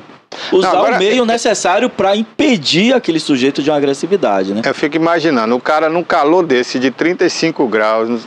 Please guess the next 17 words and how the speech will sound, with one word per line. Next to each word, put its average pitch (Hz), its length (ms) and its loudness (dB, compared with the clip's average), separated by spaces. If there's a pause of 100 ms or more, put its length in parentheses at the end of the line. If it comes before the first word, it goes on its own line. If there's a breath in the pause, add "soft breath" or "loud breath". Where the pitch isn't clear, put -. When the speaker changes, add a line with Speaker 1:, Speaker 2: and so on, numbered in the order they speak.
Speaker 2:
né? 127 320 0 (460)
Dependendo 127 460 0
da 117 160 2
hora 113 200 0
que 113 120 -2
aconteceu 107 600 -2
isso 104 200 -2
aí, 101 180 0
com - 140 -2
aquele 170 400 -2
fardamento 131 720 -2
que - 100 -4
é 139 60 0
pesado, 120 760 0
é 135 60 -2
incômodo, 120 600 -2
né? 139 260 -2